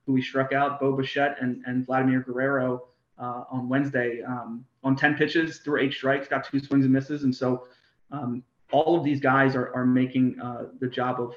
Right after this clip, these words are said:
of Brandon Hyde and, and the front office pretty difficult. And then Joey Krehbiel, five straight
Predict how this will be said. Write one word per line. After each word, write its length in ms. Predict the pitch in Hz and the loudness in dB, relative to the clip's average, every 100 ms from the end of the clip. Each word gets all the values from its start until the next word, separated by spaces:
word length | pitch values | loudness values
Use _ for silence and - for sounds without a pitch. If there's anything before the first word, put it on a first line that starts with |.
| - | -10
of 180 | 123 123 | -10 -4
Brandon 280 | 127 127 | 0 0
Hyde 260 | 127 123 123 | -2 -4 -4
and, 160 | 123 123 | -6 -6
and 160 | 123 | -8
the 60 | 127 | -8
front 180 | 127 123 | -8 -6
office 320 | 127 123 - | -8 -10 -12
pretty 240 | - 127 | -4 -2
difficult. 460 | 123 120 - 123 139 | -2 -4 -6 -4 2
And 100 | 147 | 4
then 160 | 139 | 6
Joey 220 | 131 156 139 | 8 6 6
Krehbiel, 400 | 147 139 135 127 _ _ | 4 4 2 0 _ _
five 220 | - 135 123 | 2 2 2
straight 280 | 139 127 | 2 2